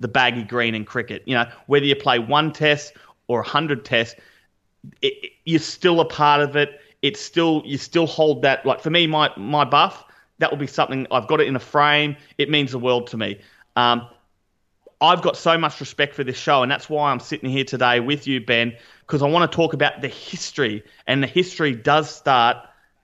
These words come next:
back in two thousand and two. And, you know, we've got such a good Survivor culture now. We've got a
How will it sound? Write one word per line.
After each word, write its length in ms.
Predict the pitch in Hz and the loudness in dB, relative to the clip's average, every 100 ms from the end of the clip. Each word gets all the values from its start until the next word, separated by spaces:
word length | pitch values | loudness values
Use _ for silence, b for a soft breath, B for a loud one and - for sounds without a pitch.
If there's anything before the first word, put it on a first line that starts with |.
| - | -2
back 240 | 131 - | -2 -2
in 80 | 123 | -10
two 200 | - 131 | -6 -6
thousand 420 | 123 120 117 113 | -2 -2 -2 -8
and 120 | 110 | -12
two. 320 | - 127 107 - B B B | -6 -2 -2 -6 B B B
And, 260 | 151 151 143 b b - | 0 0 -4 b b -6
you 100 | 175 | -2
know, 400 | 165 165 131 123 | 2 2 -2 -12
we've 280 | 117 151 143 | -2 -2 2
got 160 | 175 - | 0 0
such 280 | 180 185 | 0 0
a 40 | 175 | 0
good 240 | 147 151 | 0 -2
Survivor 640 | - - - 147 156 147 131 | -4 -12 -4 2 4 4 0
culture 480 | - 160 160 - | 0 0 0 -2
now. 240 | 151 151 151 | 0 2 4
We've 240 | 143 135 | 2 0
got 180 | 151 - | -2 -2
a 240 | 80 98 | -8 -10